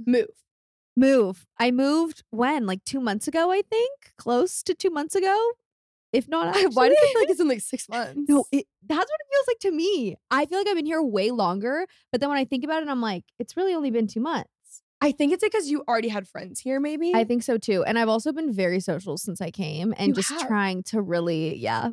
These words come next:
Speaker 2: which
Speaker 1: You've
Speaker 2: is so unlike me, honestly.
Speaker 1: You've really been quite the social
Speaker 2: Yeah,
Speaker 1: butterfly.
Speaker 2: I know. So, but it's been good. I've been enjoying it. I honestly am liking it way better than I thought. Not that I
Speaker 1: What did you think about
Speaker 2: <laughs> Not
Speaker 1: it at first?
Speaker 2: <laughs> not that I thought it was gonna be bad by any means,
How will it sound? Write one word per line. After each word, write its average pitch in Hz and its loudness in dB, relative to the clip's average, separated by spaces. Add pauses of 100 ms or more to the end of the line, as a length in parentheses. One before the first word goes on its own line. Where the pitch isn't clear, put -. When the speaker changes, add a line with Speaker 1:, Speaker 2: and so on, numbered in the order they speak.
Speaker 2:
which 262 2
Speaker 1:
You've 330 8
Speaker 2:
is 269 0
so 277 4
unlike 262 -2
me, 262 -4
honestly. 359 -2 (140)
Speaker 1:
You've 262 0
really 294 2
been 466 0
quite - -4
the 240 -4
social 220 -6
Speaker 2:
Yeah, 226 2
Speaker 1:
butterfly. - -2
Speaker 2:
I 220 4
know. 202 -2
So, 208 2
but 240 2
it's - -6
been 403 0
good. 359 2
I've 214 2
been 277 0
enjoying 180 0
it. 180 -2
I 214 0
honestly 247 0
am 370 0
liking 214 -2
it 208 0
way 185 2
better 180 -2
than 165 -4
I 233 -6
thought. 196 -2
Not 247 0
that 311 -2
I 240 2
Speaker 1:
What 277 4
did 311 2
you 339 4
think 320 2
about 330 6
Speaker 2:
<laughs> - -
Not 370 6
Speaker 1:
it 330 0
at 571 -2 (200)
first? - -2 (420)
Speaker 2:
<laughs> - -12
not 571 2
that 554 -2
I 494 -6
thought 440 2
it 453 4
was 403 2
gonna 392 2
be 330 4
bad 262 2
by 311 2
any 330 -2
means, 349 0